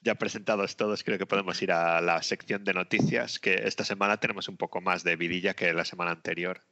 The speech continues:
yo creo. Y estábamos comentando juegos a los que hemos jugado, así que podemos ir por ahí para ir a,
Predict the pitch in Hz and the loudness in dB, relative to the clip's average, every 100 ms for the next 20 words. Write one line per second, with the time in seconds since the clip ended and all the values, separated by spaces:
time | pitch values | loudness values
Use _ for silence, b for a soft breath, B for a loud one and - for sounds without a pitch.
0 | _ 92 - 92 95 - B B B B | _ -8 -4 -4 -4 -8 B B B B
1 | B b b b b b - 123 110 101 | B b b b b b 0 4 4 4
2 | - 107 120 - 107 98 113 101 - 107 | 4 4 2 0 -2 2 0 0 0 0
3 | 101 101 - 101 98 - 95 98 104 104 | 2 0 0 -4 -4 -4 2 4 4 2
4 | 104 110 - 90 95 92 92 - 87 82 | 0 -2 0 -2 0 -4 -4 0 2 4
5 | 90 101 117 _ 98 95 85 82 82 82 | 4 2 -6 _ 2 4 6 4 4 4
6 | 82 82 85 85 | 4 4 4 2